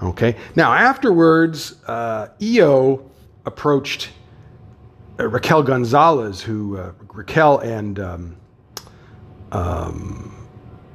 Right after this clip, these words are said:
Dakota Kai lost the, uh, tag team titles to, uh,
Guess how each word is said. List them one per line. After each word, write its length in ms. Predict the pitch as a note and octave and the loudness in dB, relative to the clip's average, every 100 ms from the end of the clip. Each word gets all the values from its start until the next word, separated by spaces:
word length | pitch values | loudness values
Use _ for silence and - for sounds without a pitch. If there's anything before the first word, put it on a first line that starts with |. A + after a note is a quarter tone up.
| - | -8
Dakota 300 | - - C#3+ | -2 2 2
Kai 320 | G#2 - D3+ | 2 0 2
lost 580 | A#2+ G#2 A2 B2 B2+ - | 2 0 0 0 0 -6
the, 300 | A2+ G#2 F#2+ | -4 -4 -4
uh, 160 | F2+ F#2 - | -4 -8 -2
tag 240 | D#3 E3 | 0 0
team 180 | A#2+ F#2 | -2 -4
titles 420 | G2+ F#2 E2 D#2+ | -4 -4 -4 -8
to, 420 | - G2+ F#2+ F2 | -10 -6 -4 -4
uh, 200 | E2 E2+ | -6 -6